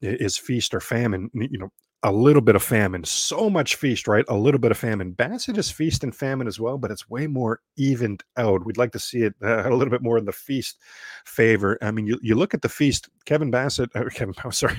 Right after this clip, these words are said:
<laughs> Chris Bassett has had seven starts this season. Seven, where he's gone into, a-, at least into the seventh inning. Uh, I thought every single one of those, uh, starts were absolute gems. You had that complete game gem, but, like, w-, we've seen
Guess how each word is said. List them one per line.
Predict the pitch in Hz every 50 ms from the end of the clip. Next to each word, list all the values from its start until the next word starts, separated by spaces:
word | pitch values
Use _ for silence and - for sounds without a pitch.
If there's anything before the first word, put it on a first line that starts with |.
| - -
<laughs> | - - -
Chris | - - - - -
Bassett | - 147 135 - - - 131 - - - - - - _ _ _
has | 147 -
had | 151 127 -
seven | - - - 175 185 208 - 277
starts | - - - 139 139 156 - -
this | - 110 90 -
season. | - - 98 82 92 82 - _ _
Seven, | - - - - 196 220 - - 104 82 - _
where | 127 123 113
he's | 117 110
gone | - 131 135 151 143
into, | 117 - - 127 123 -
a-, | 110 - -
at | 110 107
least | - 139 143 185 208 220 196 - - - - - - -
into | 147 135 123 120
the | 107 104
seventh | - - 143 127 117 110 98 -
inning. | 127 123 113 95 90 92 - - - - - - _ - -
Uh, | 120 113 - - -
I |
thought | 104 - 202 170 147
every | 156 151 -
single | - 139 120 104
one | 107 127
of | 131 104
those, | 92 85 107
uh, | 113 - -
starts | - - - 113 92 -
were | 107 - - _
absolute | 107 120 131 123 - 123 110 98 98 92
gems. | - - 107 117 123 101 90 98
You | 92
had | 101 101 120
that | 110 -
complete | 117 98 107 113 127 135
game | 127 - 117 120 123 110
gem, | - 110 101 107
but, | -
like, | - 110 113
w-, | 110 110 131 135
we've | 127 113 113 117 120 190 196 -
seen | - - 160 165 147 123 104